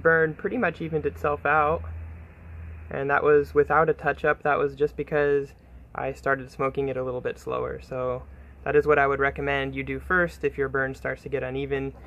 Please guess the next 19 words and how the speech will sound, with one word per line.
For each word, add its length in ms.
is 300
don't 220
touch 200
it 80
up 160
right 160
away, 400
just 260
keep 200
smoking 400
it, 100
maybe 220
slow 160
it 80
down 240
a 40
little 200
bit, 240
and 180